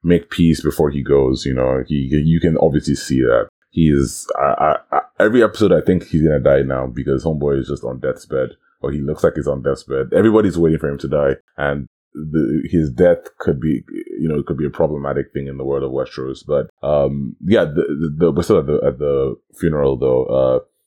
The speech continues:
Daemon, the funeral was kind of beautiful. I love the, the, the duality of, you know, people's existences because,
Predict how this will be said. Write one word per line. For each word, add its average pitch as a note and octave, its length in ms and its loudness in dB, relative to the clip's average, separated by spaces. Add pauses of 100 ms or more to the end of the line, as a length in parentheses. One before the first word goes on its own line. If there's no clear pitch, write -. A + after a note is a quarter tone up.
(180)
Daemon, E2+ 540 0
the F2+ 140 2
funeral C3 260 4
was F2 160 2
kind F2 140 0
of C#2+ 100 -2
beautiful. D2 420 0
I D2+ 60 4
love E2+ 220 2
the, D#2 200 2
the, D2 360 -2
the D#2 100 -4
duality D#2 560 2
of, C#2 240 0
you C#2+ 120 -8
know, C2+ 100 -4
people's D2+ 300 -4
existences C#2 680 -4
because, C2+ 360 -2